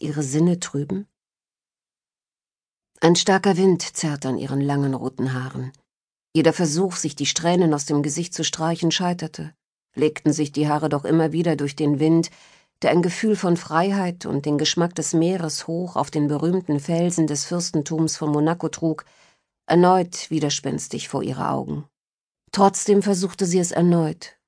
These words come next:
spürte gleichzeitig ein schmerzhaftes Gefühl von Sehnsucht, einer Sehnsucht, die von nichts und niemandem erfüllt werden konnte, den verzweifelten Wunsch nach einer Erlösung in der Unendlichkeit.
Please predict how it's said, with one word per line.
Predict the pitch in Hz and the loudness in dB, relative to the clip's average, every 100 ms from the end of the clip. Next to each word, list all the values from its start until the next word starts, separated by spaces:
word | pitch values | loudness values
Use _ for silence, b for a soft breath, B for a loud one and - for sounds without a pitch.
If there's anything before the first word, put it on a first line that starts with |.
| _ _ _ | _ _ _
spürte | - 165 170 | -4 0 0
gleichzeitig | 151 151 156 - 170 170 165 | 2 0 0 -2 -2 -2 -4
ein | 151 151 | -2 0
schmerzhaftes | - 175 180 180 180 185 175 | 2 2 0 -4 -6 -6 -6
Gefühl | 185 196 185 | -4 -2 -2
von | 190 196 | 2 4
Sehnsucht, | 180 170 151 147 139 - _ _ _ _ _ _ _ | 4 4 2 -2 -6 -16 _ _ _ _ _ _ _
einer | 156 175 | 4 4
Sehnsucht, | 165 175 202 196 196 - - - | 4 6 4 4 -2 -6 -8 -8
die | |
von | 175 175 175 | -2 2 4
nichts | 196 - - | 4 -2 -8
und | - 185 | -4 0
niemandem | 196 190 190 180 180 | 2 4 4 2 2
erfüllt | 175 170 196 180 | 0 -2 -4 -2
werden | - 143 143 | -4 -2 -2
konnte, | 139 139 139 147 139 _ _ _ _ _ _ _ _ | 0 -2 -2 -4 -10 _ _ _ _ _ _ _ _
den | 131 | -4
verzweifelten | 147 139 - 147 160 151 156 151 | -4 -2 4 4 4 -2 2 2
Wunsch | 156 160 - | 4 2 2
nach | 147 143 | 0 0
einer | 151 151 | 0 0
Erlösung | 156 156 175 160 160 | 0 2 0 2 0
in | 156 160 | 0 0
der | 160 | 0
Unendlichkeit. | 156 175 160 156 147 - 139 143 143 | 0 2 0 -2 -10 -10 -10 -10 -12